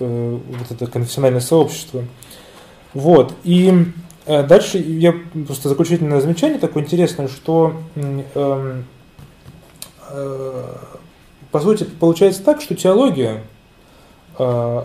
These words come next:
оказывается, э, таким вот аппаратом, в котором все вот эти травмы, да, вот то, что все было перечислено, это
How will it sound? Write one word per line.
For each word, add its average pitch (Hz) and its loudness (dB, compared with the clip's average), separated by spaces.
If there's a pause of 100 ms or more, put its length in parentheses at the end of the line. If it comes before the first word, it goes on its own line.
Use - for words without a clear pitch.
оказывается, 160 0 (760)
э, 135 -4
таким 151 -2
вот 135 -4
аппаратом, 165 0
в - -16
котором 160 -2
все 170 -2
вот 165 -2
эти 160 -4
травмы, 170 2
да, 139 2
вот 120 -6
то, 135 -10
что - -12
все - -6
было 147 -6
перечислено, 175 -4
это 170 -6